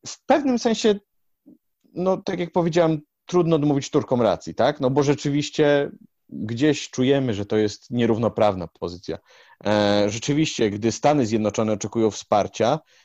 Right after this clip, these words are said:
no nie zastanawiamy się nad tym, czy im wsparcia udzielimy, a raczej nie zawsze się nad tym zastanawiamy, bo to też jest oczywiście obraz uproszczony. Turcy zapominają jednak powiedzieć, e, przy tym wszystkim, że,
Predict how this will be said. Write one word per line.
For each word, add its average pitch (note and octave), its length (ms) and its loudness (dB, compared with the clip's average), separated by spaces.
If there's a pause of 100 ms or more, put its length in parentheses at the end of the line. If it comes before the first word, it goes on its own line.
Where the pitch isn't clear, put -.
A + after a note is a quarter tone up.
no C3 120 0
nie F3+ 260 2
zastanawiamy G#3 600 0
się A#2 140 -4
nad A2+ 220 -2
tym, A#2 140 -4
czy A2 160 -6
im A#2 180 -2
wsparcia G#2+ 500 0
udzielimy, A2+ 640 -2
a D#3+ 60 2
raczej D#3+ 380 -2 (220)
nie F3 200 -2
zawsze C3 280 0
się - 140 -12
nad E2+ 140 -14
tym F#2 120 -14
zastanawiamy, F2 680 -10
bo G#2 180 -8
to A2 120 -10
też G#2+ 160 -4
jest G#2 140 -16
oczywiście G2+ 300 -8
obraz E2+ 260 -8
uproszczony. - 400 -14 (460)
Turcy B3 320 -4
zapominają C#3+ 540 0
jednak C3 340 2
powiedzieć, G2+ 720 -4 (460)
e, G#2 480 2
przy C#3 180 -8
tym C3 180 -2
wszystkim, C3 540 -6
że, C#3 420 0